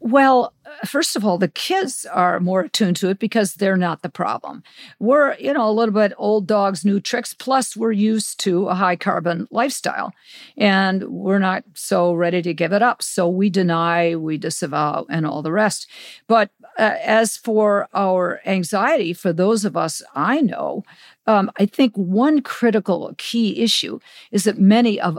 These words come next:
us, uh, feel em-, more empowered than kids do.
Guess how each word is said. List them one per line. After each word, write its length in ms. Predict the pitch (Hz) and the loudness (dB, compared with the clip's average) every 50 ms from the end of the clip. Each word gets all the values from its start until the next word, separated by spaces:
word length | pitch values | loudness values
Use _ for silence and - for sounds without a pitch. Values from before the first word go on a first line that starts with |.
| - - | -4 -2
us, 460 | 202 185 - - - - - - - - _ - | 0 0 0 -2 -6 -8 -8 -10 -12 -14 _ -6
uh, 320 | - 180 160 - 76 - - | -4 -2 -2 -2 -4 -10 -10
feel 440 | - - - - 196 190 185 180 180 - | -14 -12 0 2 2 4 4 0 -2 -2
em-, 120 | 185 190 185 | 0 2 4
more 260 | 185 185 180 170 - | 6 6 4 4 2
empowered 720 | 147 143 - - - 202 175 151 - - - - - - - | 0 -4 -4 -2 0 0 0 0 0 -4 -8 -8 -10 -10 -4
than 160 | 170 160 143 | -2 -2 -2
kids 340 | - - 165 160 156 - - | -2 -4 -4 -4 -4 -6 -8
do. 260 | - - 87 - - | -8 -10 -10 -10 -14